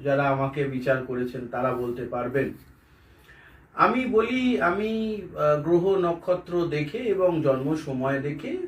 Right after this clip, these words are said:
কোন অক্ষর দিয়ে নাম রাখা যেতে পারে, যেটা আমাদের একটা পুরনো ট্র্যাডিশন ছিল, হ্যাঁ, সেই ট্র্যাডিশনটাকেই আমি ফেরত আনবার চেষ্টা করছি। আমি শুধুমাত্র তাদের নামের অক্ষরটা বলে দিই, তারপর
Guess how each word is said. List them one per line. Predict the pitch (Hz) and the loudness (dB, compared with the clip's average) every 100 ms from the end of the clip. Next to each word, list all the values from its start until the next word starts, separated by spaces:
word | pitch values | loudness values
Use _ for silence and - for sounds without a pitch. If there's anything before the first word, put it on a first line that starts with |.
| - - - | -12 -20 -14
কোন | 190 220 285 285 269 - - _ _ _ _ _ _ | -4 2 2 2 -2 -4 -14 _ _ _ _ _ _
অক্ষর | - 202 - - 262 240 | 2 2 2 -2 0 0
দিয়ে | 254 220 | 0 4
নাম | 165 175 165 | 4 4 4
রাখা | 160 - 170 | 2 2 -2
যেতে | 127 127 143 | 0 -4 -4
পারে, | 139 110 107 | -2 -4 -4
যেটা | 135 208 | -4 -2
আমাদের | 208 226 | -2 -2
একটা | 254 | 0
পুরনো | - 165 175 226 | -2 0 2 2
ট্র্যাডিশন | - 170 165 185 190 147 135 | 0 0 0 0 2 0 0
ছিল, | - - - _ _ _ _ - | -6 -14 -20 _ _ _ _ -10
হ্যাঁ, | 311 311 - - - | -8 -8 -12 -20 -12
সেই | 214 262 | -4 -2
ট্র্যাডিশনটাকেই | 254 156 147 156 214 220 220 220 277 269 | 2 2 2 0 0 -2 0 -2 0 2
আমি | 220 233 | 2 0
ফেরত | - 147 151 175 | -4 -2 0 0
আনবার | 175 175 - | 2 2 0
চেষ্টা | 135 127 - 135 | -4 -6 -6 -6
করছি। | - - 180 | -6 -10 -6
আমি | 180 220 247 | -4 -4 -6
শুধুমাত্র | 220 220 220 226 240 | -8 -4 -2 -2 -2
তাদের | 233 285 339 | -4 -2 0
নামের | 175 156 175 | 2 2 4
অক্ষরটা | 156 156 196 190 185 | 2 0 -4 -4 -2
বলে | 147 123 113 | -2 -2 -4
দিই, | 131 | -6
তারপর | 180 190 180 | -4 -4 -4